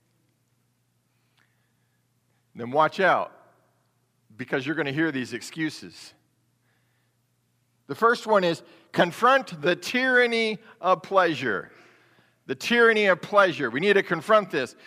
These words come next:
It says the first illustration happened as they journeyed on the road, that someone said to him, "Lord, I will follow you wherever you go." Jesus said, "Foxes have holes, birds of the air have nests,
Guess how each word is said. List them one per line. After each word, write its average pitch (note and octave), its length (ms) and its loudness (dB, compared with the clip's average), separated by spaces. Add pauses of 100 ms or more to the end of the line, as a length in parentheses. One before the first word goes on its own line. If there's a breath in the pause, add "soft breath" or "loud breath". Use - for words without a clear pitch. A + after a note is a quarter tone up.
(200 loud breath)
It E3 140 -4
says G3+ 320 0
the F3 80 0
first G#3 260 2
illustration G3 640 0
happened G3 320 2
as D#3 100 0
they D#3 140 -2
journeyed F#3+ 360 0
on E3 120 2
the D3 80 -2
road, D#3 400 2 (260 loud breath)
that E3 140 2
someone G#3 400 2
said F#3 320 2
to D#3 120 0
him, D3+ 160 0
"Lord, E3 220 6
I C4 140 6
will G3 120 4
follow D4+ 380 4
you C4 240 0
wherever F#3+ 380 4
you C4 120 -2
go." B3+ 380 2
Jesus F3 380 -6
said, D3 320 0 (260 loud breath)
"Foxes G3+ 400 2
have F3 160 2
holes, D#3 440 -2
birds D#3 300 2
of D#3+ 60 -4
the D#3+ 160 0
air D#3 140 4
have C3 180 0
nests, C#3+ 340 -2